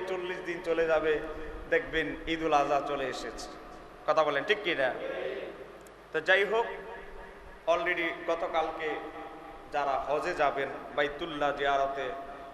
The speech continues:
প্রথম ফ্লাইট বাংলাদেশের গতকালকে হয়েছে। নতুন মাসে একদম প্রথম ফ্লাইট।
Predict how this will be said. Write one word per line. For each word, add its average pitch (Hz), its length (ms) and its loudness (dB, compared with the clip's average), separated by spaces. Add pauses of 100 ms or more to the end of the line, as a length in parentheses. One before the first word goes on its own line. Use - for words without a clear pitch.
(420)
প্রথম 160 440 0
ফ্লাইট 143 400 0
বাংলাদেশের 147 580 -2 (340)
গতকালকে 143 540 0
হয়েছে। 131 440 -2 (600)
নতুন 170 320 -2
মাসে 147 520 0 (180)
একদম 151 260 -4 (140)
প্রথম 165 540 0
ফ্লাইট। 131 280 2